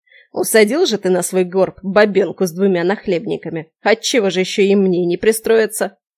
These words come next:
Гогот. Мы вместе с домом передернулись от брезгливости. «Да не боись, вырастут спиногрызы, и ты свободен».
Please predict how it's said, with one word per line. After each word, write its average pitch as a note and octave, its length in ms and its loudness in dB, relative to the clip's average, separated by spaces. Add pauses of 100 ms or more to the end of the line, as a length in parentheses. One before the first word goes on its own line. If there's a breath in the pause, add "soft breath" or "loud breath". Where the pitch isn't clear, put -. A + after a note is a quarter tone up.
(320)
Гогот. F3 480 -6 (580 loud breath)
Мы G#3 140 2
вместе G3+ 460 0
с E3+ 60 -6
домом A3 320 0
передернулись F3+ 880 -4
от E3+ 80 -8
брезгливости. E3+ 840 -8 (380)
«Да G3+ 260 2
не G3+ 160 6
боись, G3 580 2 (180)
вырастут B3+ 540 0
спиногрызы, F#3 680 0
и G3 40 2
ты A3+ 120 2
свободен». F3+ 680 0